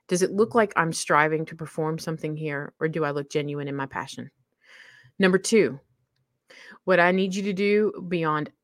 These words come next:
a shadow of a doubt, if you're going to figure out if you're a part of doing this, is to face narcissistic tendencies in yourself. Like, you have to ask, am I dominating conversations about me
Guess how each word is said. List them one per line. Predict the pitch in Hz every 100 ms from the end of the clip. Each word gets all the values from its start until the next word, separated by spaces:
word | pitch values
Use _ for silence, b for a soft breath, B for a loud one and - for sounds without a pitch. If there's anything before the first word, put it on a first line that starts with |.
| _
a | 160
shadow | - - - 226 247 254
of | 214
a |
doubt, | 196 180 147 -
if | 151
you're | 165 175
going | 170 160 160
to | - 165
figure | 151 190 180 175
out | 156 139 -
if | 160 -
you're | 156 147
a |
part | 147 156 156
of | 156
doing | 156 160
this, | 190 226 233 b b b -
is | 175 151
to | - 160
face | - - 175 202 - -
narcissistic | 180 165 165 - 185 175 - 165 -
tendencies | 156 147 147 - 147
in | 135
yourself. | 131 135 - 143 - - _ _ _ _ _ _ _ _ _ _ _ _ _ _
Like, | 160 160
you | 190
have | 185 180 -
to | -
ask, | 151 135 -
am | 175
I | 170
dominating | 160 175 196 196 185 175
conversations | 170 151 156 151 143 160
about | 156 143 139
me | 143 139